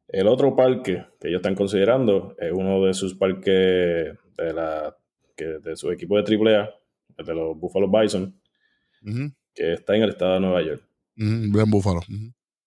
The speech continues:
Speaker 1: Ahora mismo, ahora mismo, de lo que ellos estaban hablando, hasta ahora ese es el más que se asemeja a las re-, a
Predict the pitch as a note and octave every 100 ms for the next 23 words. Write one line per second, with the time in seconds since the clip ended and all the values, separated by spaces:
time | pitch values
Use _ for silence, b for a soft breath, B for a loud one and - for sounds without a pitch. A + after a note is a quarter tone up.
0 | _ - F2+ G#2+ B2+ C3+ A2 G2 F#2+ _
1 | - F2+ F#2+ A2+ A#2 A2 F#2+ - _ _
2 | _ _ _ _ - F2 F2+ F#2+ G#2 G#2+
3 | G#2 G#2+ G#2+ A2+ A2 F#2 F2 F2+ _ _
4 | _ - G#2 - - G2+ A#2 G#2+ D#2+ G2
5 | A2 G#2+ F#2+ F2 F2 G#2 B2 B2 - -
6 | _ _ _ _ _ _ _ _ _ _
7 | _ _ _ _ - F#2 F#2+ G2 G#2 A#2
8 | G#2+ F#2 F2+ F2 D2